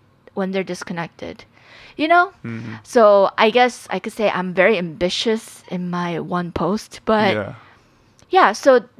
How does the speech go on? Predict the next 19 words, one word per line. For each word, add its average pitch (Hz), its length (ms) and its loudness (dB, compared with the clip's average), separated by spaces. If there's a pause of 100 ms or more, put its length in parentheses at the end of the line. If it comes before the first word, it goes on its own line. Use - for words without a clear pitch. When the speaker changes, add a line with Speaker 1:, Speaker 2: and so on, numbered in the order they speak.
Speaker 1:
there's 311 200 2
a 262 60 4
dark 214 400 2
side, 185 420 -6
I 180 80 -8
think, 185 260 -10
of 185 140 -4
ambition 185 640 -4 (460)
that 196 220 4
we're 196 160 6
all, 180 400 6
um, 185 540 -4 (1700)
you 233 100 -4
know, 190 420 -2 (300)
faced - 680 -2 (320)
Speaker 2:
Mm-hmm. 214 180 -4
Speaker 1:
with 208 500 -2
or, 196 640 0 (1600)
um, 196 720 -4